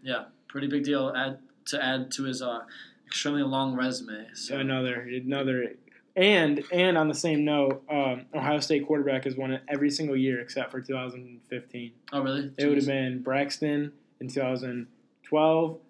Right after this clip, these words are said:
Speaker 2: Braxton two thousand thirteen, J T
Speaker 1: Mm-hmm.
Speaker 2: two thousand fourteen,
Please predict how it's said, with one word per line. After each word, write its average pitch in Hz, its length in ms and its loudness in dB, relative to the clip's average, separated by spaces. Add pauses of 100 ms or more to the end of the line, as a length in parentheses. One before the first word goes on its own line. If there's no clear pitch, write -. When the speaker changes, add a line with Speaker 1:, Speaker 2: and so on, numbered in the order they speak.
Speaker 2:
Braxton 139 420 0
two 147 120 -2
thousand 127 240 -2
thirteen, 139 460 -2
J 135 180 0
T 139 40 -2
Speaker 1:
Mm-hmm. 135 240 -2
Speaker 2:
two 139 60 -2
thousand 127 240 -4
fourteen, 135 680 -4